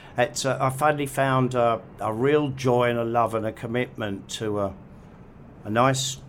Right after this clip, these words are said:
cozy group of, of, of fellas that respect me as much as I respect them, and the wonderful sounds and creativity we're capable of now.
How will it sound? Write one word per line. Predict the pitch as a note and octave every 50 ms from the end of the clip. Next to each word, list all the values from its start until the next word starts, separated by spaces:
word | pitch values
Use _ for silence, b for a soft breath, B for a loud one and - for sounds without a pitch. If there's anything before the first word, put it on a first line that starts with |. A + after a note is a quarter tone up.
| - - - -
cozy | - C#3 C3 C3 B2+ B2+ B2 A#2+
group | - - C3+ C3 B2+ A#2+ - -
of, | C3 A2+ - - -
of, | - A#2 A2 - - -
of | - A#2 -
fellas | - - D3 C#3+ C#3+ C3 A#2+ A2+ A2 F#2+
that | G2+ A#2 A2
respect | A2 B2+ B2 - - - C#3 C3 C3 C3+ -
me | C3 B2+ B2
as | A#2+ A#2 - -
much | B2+ B2 B2 - -
as | A#2+ G#2+
I | A#2+ A#2+ A#2+
respect | A#2 A#2 A2+ - - - C3 A2+ G#2+ - - - -
them, | C#3 B2+ A#2 G#2+ G2 G2+
and | G2 G2
the | G2+ G2+
wonderful | G#2 G#2 A2 A#2 A#2+ C3 C#3+ C#3+ C#3+ C#3 B2 G#2+ G2 G2 - - F#2 F2+
sounds | - - - - - - - - C3+ C3 C3 B2+ A#2+ G#2 F#2+ F2+ E2 -
and | F#2 F#2 F2+
creativity | - - A#2+ A#2 A2+ A2+ A2+ - - C3+ B2+ A#2+ C3+ - A#2+ A2
we're | G2+ G2+ G#2
capable | G2+ - - B2+ B2+ B2+ B2+ C3 G#2 - G#2 G2 F#2
of | E2 D#2+ D2+ - -
now. | E2 D2+ D2 C#2+ C#2 -